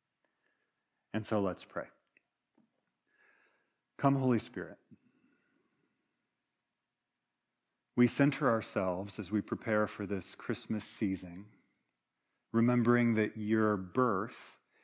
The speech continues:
brings hope into a dark world. So, Holy Spirit, be our teacher today.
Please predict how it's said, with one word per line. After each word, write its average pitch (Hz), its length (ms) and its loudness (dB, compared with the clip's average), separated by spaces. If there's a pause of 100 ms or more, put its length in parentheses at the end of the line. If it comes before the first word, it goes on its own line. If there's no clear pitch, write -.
(360)
brings 110 460 0
hope - 520 -4 (180)
into 104 360 -6
a 95 60 -4
dark 85 360 -10
world. 67 360 -16 (2750)
So, 110 500 4
Holy 113 240 2
Spirit, 101 420 -4
be 104 140 0
our 92 100 -4
teacher 95 400 -8
today. 85 380 -14